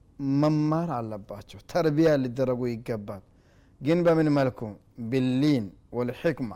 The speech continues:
በአንድ ጊዜ ቁርአን አልገባው አንልም። በአንድ ጊዜ ተውሂድ አልገባውም አንልም። በሂደት ነው፣ ቀስ በቀስ ነው የሚለቀው። ነቢዩ ዓለይሂ ሰላቱ ወሰላም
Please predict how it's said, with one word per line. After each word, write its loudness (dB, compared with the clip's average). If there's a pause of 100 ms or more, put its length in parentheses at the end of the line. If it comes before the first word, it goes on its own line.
(1120)
በአንድ 2
ጊዜ 6
ቁርአን 2 (180)
አልገባው 4
አንልም። -6 (840)
በአንድ 2
ጊዜ 6 (360)
ተውሂድ 2
አልገባውም 2
አንልም። 0 (100)
በሂደት -2
ነው፣ -18 (1400)
ቀስ 0
በቀስ 2
ነው 4
የሚለቀው። 4
ነቢዩ 2
ዓለይሂ 4
ሰላቱ -2
ወሰላም -2